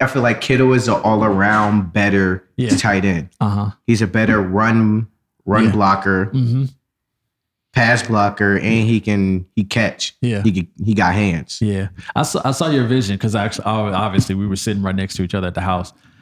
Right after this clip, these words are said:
Speaker 2: Um, when you went with Kittle, I thought that was the right move only because Deebo Samuel was still hurt.
Speaker 1: Mm-hmm.
Speaker 2: So you figure, okay, maybe Kittle will suck up some of his targets until he gets back, and they say that might be anywhere between week four, week six. So I thought that was, I thought that was shrewd on your part.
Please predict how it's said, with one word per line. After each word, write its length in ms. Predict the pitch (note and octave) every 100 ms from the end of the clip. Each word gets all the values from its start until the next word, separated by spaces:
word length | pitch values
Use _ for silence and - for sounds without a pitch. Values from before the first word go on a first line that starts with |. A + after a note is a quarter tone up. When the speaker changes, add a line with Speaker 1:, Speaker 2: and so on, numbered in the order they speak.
| _ _
Speaker 2:
Um, 420 | F#2+ F#2 F#2 G2
when 120 | A2
you 100 | A2+
went 160 | B2+ C#3+
with 160 | A#2 -
Kittle, 320 | C3+ A#2 G2+
I 100 | A2+
thought 220 | A#2+ G#2+
that 100 | A#2
was 140 | G#2 G#2
the 80 |
right 220 | G#2 G#2 G2
move 260 | A2 G2
only 200 | A2 G#2+
because 480 | F#2+ F#2+ G#2 G2 F#2+
Deebo 300 | G#2+ G2 G2
Samuel 340 | - A2 G2 F#2+
was 100 | F#2
still 200 | G#2+ F2+
hurt. 220 | A2 - _
Speaker 1:
Mm-hmm. 360 | G2 G#2 A2 B2 B2 _ _ -
Speaker 2:
So 180 | -
you 140 | G2+ G#2
figure, 260 | G#2+ G2 F#2+
okay, 200 | - F#2+
maybe 280 | G2+ G2
Kittle 300 | F#2 A2+ G2+ F2+
will 80 |
suck 280 | F#2 G2+ F#2+
up 200 | F#2+ F2 - -
some 260 | A2 G2
of 100 | F#2
his 200 | F#2+ F#2
targets 540 | - G#2+ G2+ F#2 F2 F#2+
until 240 | F2+ G#2
he 80 | F#2
gets 220 | F#2+ F2+
back, 380 | - G#2 F#2+ -
and 120 | F#2
they 140 | F#2+
say 240 | G2+ - F#2+
that 160 | F#2 F#2
might 260 | F#2 F#2
be 320 | F#2+ F#2 F2+ F#2 - _ -
anywhere 320 | G#2 G2 F#2
between 320 | F#2 A2 F#2+
week 160 | G2 F#2+
four, 240 | G#2 F#2+
week 200 | F#2+ F#2
six. 280 | - G#2+ G2+
So 80 | G#2
I 40 |
thought 180 | A2+ B2
that 100 | A#2
was, 220 | G#2+ - -
I 100 | G#2+
thought 200 | A2 G2
that 100 | G#2
was 120 | G2+
shrewd 300 | - - G#2+
on 100 | F#2+
your 140 | G#2
part. 300 | G2 F#2+ G2+